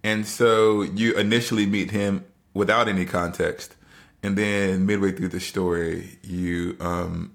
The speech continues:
you, you get some context. So I will let the reader go into that.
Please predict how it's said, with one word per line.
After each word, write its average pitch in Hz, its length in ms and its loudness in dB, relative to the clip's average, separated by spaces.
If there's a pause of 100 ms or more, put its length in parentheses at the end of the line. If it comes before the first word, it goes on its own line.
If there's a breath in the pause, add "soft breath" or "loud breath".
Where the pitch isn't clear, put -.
you, 87 240 -4
you 90 80 -4
get 98 160 -2
some 95 120 -6
context. 90 420 -4
So - 80 -2
I 113 100 0
will 113 100 2
let 117 200 0
the 98 80 0
reader 95 500 0 (500 loud breath)
go 95 560 2
into 107 340 -2
that. 85 400 -6